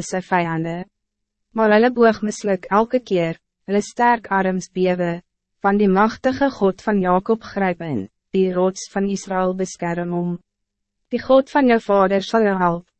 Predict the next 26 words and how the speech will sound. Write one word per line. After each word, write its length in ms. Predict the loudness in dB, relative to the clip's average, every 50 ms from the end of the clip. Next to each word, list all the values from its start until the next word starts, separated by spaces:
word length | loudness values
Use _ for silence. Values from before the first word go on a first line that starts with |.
| _
Josef, 640 | _ -4 -2 -2 -2 -2 -2 0 0 0 0 -2 -8 _ _ _ _ _ _ _
die 160 | -2 0 2
Almachtige 720 | 4 4 6 6 4 4 2 2 -2 -4 -2 -2 -2 -2
sal 240 | 0 0 2 4 2
jou 80 | 2 0
seën, 480 | -2 -4 -2 -2 0 -2 -2 -4 -8 -12 _ _ _ _ _ -2
hy 120 | -2 -2 -2 0
seën 260 | 0 2 2 2 2 2 2
jou 80 | 2
met 240 | 0 0 -2 -2 -2
reën 320 | 0 0 0 -2 -2 -2 -2
uit 120 | -2 0 0
die 80 | 0 0 0
hemel, 400 | 0 0 0 0 -2 -2 -4 -6 -10 _ _ _ -6
met 160 | -6 -6 -2
water 460 | 2 2 4 4 2 2 0 -2 0 0
diep 240 | -2 -2 -2 -2 -2
onder 260 | -2 0 0 0 0
die 140 | -2 -4 -6
grond 440 | -6 -4 0 0 0 0 0 -2 -6
uit, 340 | -6 -4 -4 -6 -8 _ _ _ -6
met 200 | -4 -4 -2 0
moeders 400 | 0 0 0 2 0 0 0 -2 -2
wat 180 | -4 -4 -2 -2
hulle 160 | -4 -4 -4
kinders 460 | -4 -2 -2 0 0 0 -2 -4 -6